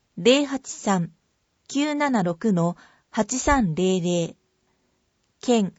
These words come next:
子ども政策課。電話、零八三九三三の二七五四。詳しくはこちら、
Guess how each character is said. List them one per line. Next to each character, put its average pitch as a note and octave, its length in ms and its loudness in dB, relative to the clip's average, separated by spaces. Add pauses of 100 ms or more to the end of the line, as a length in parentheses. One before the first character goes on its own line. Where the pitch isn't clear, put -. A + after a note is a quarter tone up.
(280)
子 G#3 180 4
ど C4 120 6
も C#4 100 -2
政 A#3+ 320 0
策 A3 240 -8
課。 - 240 -10 (1080)
電 G#3+ 280 4
話、 F#3 220 2 (580)
零 C#4 220 4
八 C4+ 280 -6
三 F#3 400 -2 (400)
九 C#4 260 -2
三 B3+ 300 2
三 G3+ 320 0
の E3 260 0 (360)
二 D4 240 0
七 B3 280 0
五 F#3 300 0
四。 E3 340 -4 (460)
詳 C4+ 260 6
し - 140 -6
く G#3+ 120 -2
は F#3 140 0
こ E3 160 -8
ち F3+ 180 -6
ら、 E3 200 -2